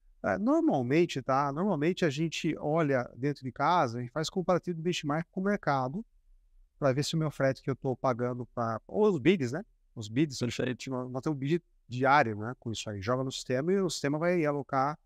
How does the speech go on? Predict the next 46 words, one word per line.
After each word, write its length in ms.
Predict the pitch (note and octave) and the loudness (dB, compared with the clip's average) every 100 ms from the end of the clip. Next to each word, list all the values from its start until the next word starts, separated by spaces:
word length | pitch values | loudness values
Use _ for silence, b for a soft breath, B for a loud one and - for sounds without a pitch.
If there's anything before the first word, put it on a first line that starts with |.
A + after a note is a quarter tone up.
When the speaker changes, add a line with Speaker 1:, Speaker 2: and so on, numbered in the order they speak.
| _ _ - | _ _ -4
Speaker 1:
no 100 | C#3+ | -2
caso 360 | D3 C#3 B2 B2 | 4 4 4 -2
de 160 | B2 | -4
produtos 400 | - B2+ A#2+ A#2+ | -4 -6 -6 -6
leves, 580 | B2 A#2+ D#3 D#3+ A2+ G#2 | -2 4 4 4 0 -4
né? 240 | B2 D3+ - _ _ _ - | -4 -4 -6 _ _ _ 0
Que 100 | C3 | 0
é 100 | B2+ | 0
com 200 | C#3+ C#3+ | -2 -4
a 60 | |
transportadora 460 | - D#3 D3+ D#3 D3+ | -4 -8 -2 -2 -2
que 80 | D3+ | 2
ganhou. 280 | F#3+ C3 | 2 2
No 120 | A2+ C#3 | -2 0
caso 340 | F#3+ F#3+ D#3+ | 4 4 4
do, 300 | D3+ C3+ B2 | 0 0 -2
do 80 | A#2 | -6
Pesados, 560 | C3+ A2 B2+ F3+ F#3+ | -2 0 2 2 0
que 100 | - | -6
é 20 | B2+ | -6
o 80 | |
nosso 260 | A#2+ A#2+ - | -6 -6 -10
core, 340 | - C#3 F#3+ | 0 4 4
né? 140 | C3+ F#3+ _ _ - _ | 2 -6 _ _ -20 _
Nós 200 | B2+ C3 | -2 -2
temos 240 | - D#3 D3+ | 2 0 2
a 80 | D3 | 0
saída 240 | D3+ C#3+ | 0 -4
dos 140 | C3+ | -4
C 100 | - | -2
Ds 280 | C3+ D3 G3+ | 2 2 2
e 20 | |
as 80 | A#3 | 0
transportadoras 480 | - A3 A#3+ A3+ G#3 | -4 -8 -4 -2 -2
contratadas 500 | A3+ G#3 G3 F#3+ F#3 | -2 2 2 2 -4
por 120 | A#3 | -8
um 60 | A#3+ | -4
período 360 | B3 A#3 A3+ A3 | 0 0 0 4
lá, 180 | C#3+ | 4
que 300 | C#3+ G#3+ G#3 - | 4 0 -2 0
a 60 | F3 | 0
gente 160 | D3 | 0
Speaker 2:
Uhum. 80 | B2+ | 0
Speaker 1:
faz 140 | E3 E3 | 0 2
a 40 | |
bid, 520 | D3+ D#3 D#3 F#3 C#3+ | 0 -2 0 2 2